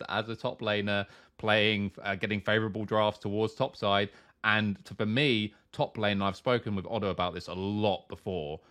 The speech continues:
and, well, yeah, I won't say fully what he said, but we believe that top lane is a very, like, gatekeepy role where you do actually have, like,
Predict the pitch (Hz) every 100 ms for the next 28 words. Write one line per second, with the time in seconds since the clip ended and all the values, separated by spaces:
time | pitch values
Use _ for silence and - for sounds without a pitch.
0 | _ _ 98 90 85 82 _ _ _ _
1 | _ - 92 73 69 - 76 - 135 143
2 | 123 135 117 110 131 117 107 131 117 101
3 | 120 120 139 180 160 143 110 95 135 -
4 | 101 95 92 101 98 90 90 - 92 104
5 | 101 104 - 113 104 123 113 117 127 143
6 | 151 _ - 113 110 107 95 123 113 -
7 | 113 107 110 107 104